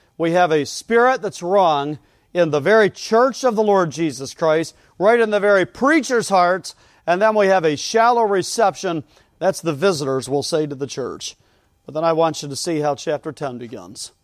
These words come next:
What's the first phrase in chapter ten? "After these things." Now, I want to impress upon your heart today with this exhortation. After the Samaritan rejection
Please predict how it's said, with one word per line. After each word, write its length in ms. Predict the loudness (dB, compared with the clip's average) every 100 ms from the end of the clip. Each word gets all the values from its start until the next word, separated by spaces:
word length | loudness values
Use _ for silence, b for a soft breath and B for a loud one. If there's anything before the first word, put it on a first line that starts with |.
| _ _ _ _ _ _ _ _
What's 200 | -12 -10
the 100 | -6
first 340 | -2 -2 -2
phrase 380 | -2 0 0 -6
in 100 | -14
chapter 360 | -10 -12 -12 -18
ten? 400 | -16 -16 -18 _ _ _ _ _ _ _ -2
"After 580 | 0 0 -2 -6 -6 -10 _ _
these 600 | -6 -2 -2 -2 -6 -10 _ _
things." 720 | _ -8 -8 -10 -14 -14 -14 _ -20 _ _ _ _ _ _ _ _ _ _ _ _ _ _ _
Now, 120 | -6 0
I 20 |
want 200 | 2 2
to 40 |
impress 400 | 0 0 0 0
upon 320 | -2 0 0
your 160 | 0 -2
heart 280 | 0 0 -2
today 440 | -6 -2 -2 -2
with 160 | -4 -6
this 180 | -6 -6
exhortation. 880 | -8 -10 -12 -6 -6 -6 -10 -14 -18 b b b b b
After 320 | -2 -2 -2 -4
the 120 | -2
Samaritan 680 | -4 -2 2 2 0 -2 -2
rejection 720 | -2 0 0 -2 -8 -8